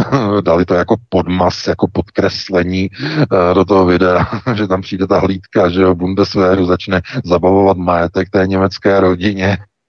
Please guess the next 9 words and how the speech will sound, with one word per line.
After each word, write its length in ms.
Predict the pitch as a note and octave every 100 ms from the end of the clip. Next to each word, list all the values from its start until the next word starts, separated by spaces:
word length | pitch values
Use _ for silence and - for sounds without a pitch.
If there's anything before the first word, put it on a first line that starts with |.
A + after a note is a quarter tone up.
| _ _ F3 -
Všechno 380 | C#3+ - C#3
jim 160 | C3 B2
seberou. 760 | A#2+ C3+ A2+ A2+ A2 G#2+ G#2 A2 - D#3+ F#3 - C#3+
<laughs> 560 | - D#3+ - - F2+
Velitelka 720 | F#2+ G#2 G#2 A2 A2 - G2+
tam 300 | F2+ F2+ F#2+
prostě 360 | F#2 F2+ - F2+
řekne, 520 | F#2+ - G2+ F#2+ F#2
že 540 | F#2 F#2+ G2 G2 G2